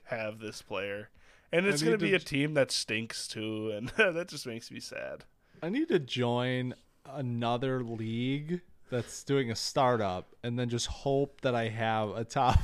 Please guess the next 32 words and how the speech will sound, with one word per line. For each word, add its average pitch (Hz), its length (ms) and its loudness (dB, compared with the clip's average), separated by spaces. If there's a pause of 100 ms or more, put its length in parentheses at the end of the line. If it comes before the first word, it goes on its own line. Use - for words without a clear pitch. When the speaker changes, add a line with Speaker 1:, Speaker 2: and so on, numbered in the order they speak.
(140)
Speaker 2:
<laughs> - 180 -16
Speaker 1:
I 151 180 10
Speaker 2:
six 160 80 6
Speaker 1:
know. 151 300 10
Speaker 2:
pick. 139 220 6
Speaker 1:
I 156 160 12
w-, 185 340 6
Speaker 2:
<laughs> 185 80 6
Speaker 1:
I 156 200 8
just 131 160 4
Speaker 2:
Just 160 360 2
Speaker 1:
did 151 300 10
a 131 220 4
startup 131 560 6
of 131 140 0
a 120 40 0
new 113 280 2
league, 120 500 -2 (520)
and 127 120 2
it 127 60 6
was 123 140 2
a 123 60 -4
super 131 400 -2
flex 110 340 0
startup, 101 560 -2
and 120 140 -4
I 117 80 4
had 135 220 4
the 160 80 4
one 127 320 2
oh 135 160 4
two. 123 500 -4